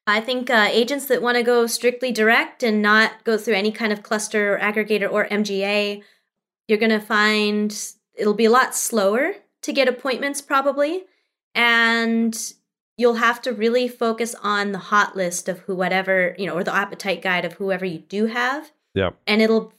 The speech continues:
Speaker 1: feel like being captive again if you were captive prior.
Speaker 2: Yep. And then you get a little bit of P T S D and go, "No,
Speaker 1: <laughs> Yeah.
Speaker 2: I don't wanna write everything through Travelers,"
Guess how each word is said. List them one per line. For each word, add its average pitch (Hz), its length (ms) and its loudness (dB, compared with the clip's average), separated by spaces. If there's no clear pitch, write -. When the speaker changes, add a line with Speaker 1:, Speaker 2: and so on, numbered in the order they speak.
Speaker 1:
feel 269 180 0
like 277 260 -2
being 247 260 -2
captive - 560 -10
again - 360 -10
if 180 120 -16
you 190 100 -4
were 175 80 -4
captive 185 600 -10
prior. - 440 -12
Speaker 2:
Yep. 113 280 2
And 117 160 6
then 123 140 6
you 120 80 6
get 117 160 4
a 117 40 6
little 117 160 6
bit 113 100 6
of 101 80 2
P 117 140 4
T 113 180 4
S 110 160 4
D 113 240 6
and 101 120 4
go, 104 360 4
"No, 147 840 4
Speaker 1:
<laughs> 466 480 2
Yeah. 311 220 4
Speaker 2:
I 165 160 6
don't 196 240 6
wanna 202 260 6
write 185 280 4
everything 170 600 4
through 151 180 6
Travelers," 131 760 4